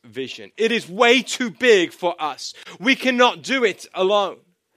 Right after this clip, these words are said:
But the reality is it's Jesus' vision, and he desires to use each and every one of you.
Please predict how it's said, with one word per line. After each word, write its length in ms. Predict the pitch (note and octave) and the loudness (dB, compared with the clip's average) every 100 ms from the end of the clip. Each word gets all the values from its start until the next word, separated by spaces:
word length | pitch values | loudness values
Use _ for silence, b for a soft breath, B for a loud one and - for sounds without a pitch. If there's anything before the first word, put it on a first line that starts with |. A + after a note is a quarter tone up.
| b b b | b b b
But 140 | A#3+ | 2
the 100 | B3 | 2
reality 680 | B3 B3+ C4 C#4+ C#4+ C4+ A#3+ | 0 6 8 8 6 2 2
is 120 | A3 | 0
it's 180 | A3 - | -2 -8
Jesus' 720 | G#3 B3+ C4 G#3 B3+ C#4+ G3 | -2 0 0 -2 -6 -6 -6
vision, 460 | E3 F#3+ - D3 D3 _ _ _ _ _ _ _ _ B B B B | -2 -2 -2 -12 -16 _ _ _ _ _ _ _ _ B B B B
and 140 | A3+ | 2
he 180 | G#3 C#4+ | 4 4
desires 640 | B3+ A#3 C#4 C#4+ B3+ A3 - | 4 2 6 8 8 6 0
to 120 | A#3 | -4
use 300 | A3 G#3+ - | -2 -4 -4
each 360 | G3 C#4 B3 - | -2 0 0 -2
and 160 | G#3+ G#3+ | -2 2
every 360 | G3 G3+ G#3+ | 2 2 -2
one 240 | G3 G#3 G#3 | 0 0 0
of 140 | F3+ | -2
you. 140 | E2+ | -10